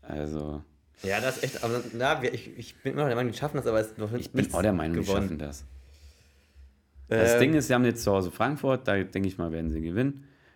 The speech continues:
Speaker 1: In Wolfsburg werden sie nicht gewinnen, zu Hause gegen Union Berlin werden sie nicht gewinnen und am letzten Spieltag Stuttgart.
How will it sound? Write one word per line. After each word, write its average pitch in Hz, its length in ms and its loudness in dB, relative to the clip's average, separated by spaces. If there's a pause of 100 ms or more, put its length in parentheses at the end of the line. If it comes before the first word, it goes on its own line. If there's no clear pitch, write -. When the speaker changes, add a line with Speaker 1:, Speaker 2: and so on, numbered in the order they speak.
(140)
Speaker 1:
In 135 200 4
Wolfsburg 139 360 2
werden 120 160 4
sie 120 80 4
nicht 117 180 2
gewinnen, 113 360 2
zu 98 100 2
Hause 101 160 2
gegen 101 180 4
Union 98 320 4
Berlin 98 300 4
werden 113 180 2
sie 110 120 0
nicht 110 160 -4
gewinnen 101 260 0
und 92 60 0
am 87 100 2
letzten 95 260 -2
Spieltag 98 520 0 (1040)
Stuttgart. - 480 -16